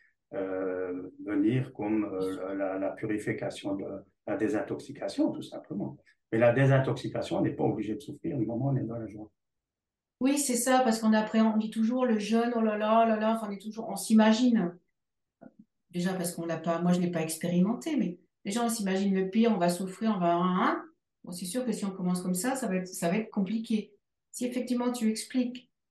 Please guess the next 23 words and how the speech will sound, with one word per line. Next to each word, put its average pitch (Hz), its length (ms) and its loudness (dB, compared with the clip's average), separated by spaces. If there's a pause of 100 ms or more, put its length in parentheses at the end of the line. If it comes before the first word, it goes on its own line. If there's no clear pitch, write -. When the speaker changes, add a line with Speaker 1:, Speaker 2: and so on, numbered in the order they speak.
(360)
Speaker 2:
euh, 190 100 -4
que 214 120 -6
si 220 140 -4
tu 226 140 -2
es 226 40 6
dans 208 120 6
la 214 140 2
joie, 226 520 2
parce 214 160 -8
que 214 100 -12
tu - 180 -16
sais 220 160 -2
que 214 80 -4
de - 80 -4
toute - 180 -10
façon 220 400 -2
tu 208 120 -6
vas 196 120 -4
te - 60 -8
faire 196 200 -6 (520)
énormément 208 640 4
de 190 60 0
bien, 277 440 4